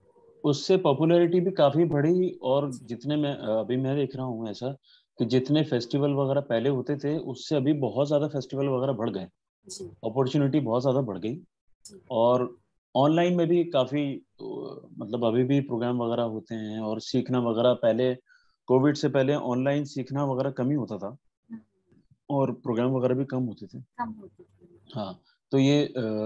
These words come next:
Speaker 1: मैं, मेरे हिसाब से मुझे ऐसा लगता है कि शायद अच्छा ही हुआ ये, और आने वाले टाइम में शायद और अच्छा,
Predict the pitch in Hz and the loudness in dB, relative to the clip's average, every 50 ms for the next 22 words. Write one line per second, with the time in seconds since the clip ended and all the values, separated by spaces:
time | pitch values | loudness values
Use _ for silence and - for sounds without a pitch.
0 | 107 110 104 180 185 - - _ _ _ _ _ _ _ _ - 104 107 117 120 | -4 -6 -8 -10 -14 -20 -20 _ _ _ _ _ _ _ _ -8 -4 0 2 2
1 | 123 120 117 123 139 143 135 139 135 127 123 - - 143 135 131 127 139 135 131 | 2 4 4 4 2 2 2 2 2 2 2 0 -4 -4 -4 -2 0 0 -2 -2
2 | - 139 127 123 - - 139 127 - - - 139 131 123 - - - 131 135 135 | -2 -4 -4 -4 -4 -6 -6 -6 -8 -4 -2 0 0 0 -2 -4 -2 -2 0 0
3 | 123 104 101 101 101 104 104 107 107 107 - _ _ _ _ _ _ _ _ _ | 0 -2 -4 -6 -8 -8 -8 -8 -8 -10 -12 _ _ _ _ _ _ _ _ _
4 | _ _ _ _ _ _ - 107 110 117 117 117 117 - - _ _ _ _ _ | _ _ _ _ _ _ 0 4 4 6 4 4 2 -4 -12 _ _ _ _ _
5 | _ - 117 120 127 143 147 147 143 143 147 139 147 135 135 139 143 143 135 143 | _ 0 2 4 4 4 4 4 4 4 4 2 2 0 2 0 0 -2 -2 -2
6 | 135 131 127 113 113 123 127 127 - - 143 | -2 0 0 0 0 0 -2 -4 -6 -4 -2